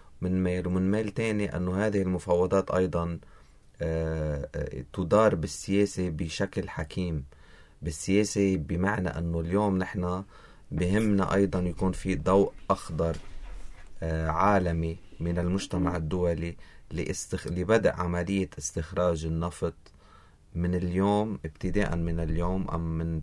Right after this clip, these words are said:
تاريخ توقيع هذه الاتفاقية في لبنان، لأنه هذا الموضوع موضوع تقني معقد، بياخد وقت، بيتطلب وقت، واللبنانيين مش قادرين بقى ينطروا،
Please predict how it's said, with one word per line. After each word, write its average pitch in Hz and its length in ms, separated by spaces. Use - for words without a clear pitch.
تاريخ 95 440
توقيع 92 680
هذه 85 200
الاتفاقية 80 840
في 90 120
لبنان، 85 460
لأنه 92 480
هذا 95 320
الموضوع 85 560
موضوع 87 300
تقني 87 500
معقد، 85 580
بياخد 80 400
وقت، 87 400
بيتطلب 82 540
وقت، 87 300
واللبنانيين 80 1300
مش - 140
قادرين 92 380
بقى 85 260
ينطروا، 78 420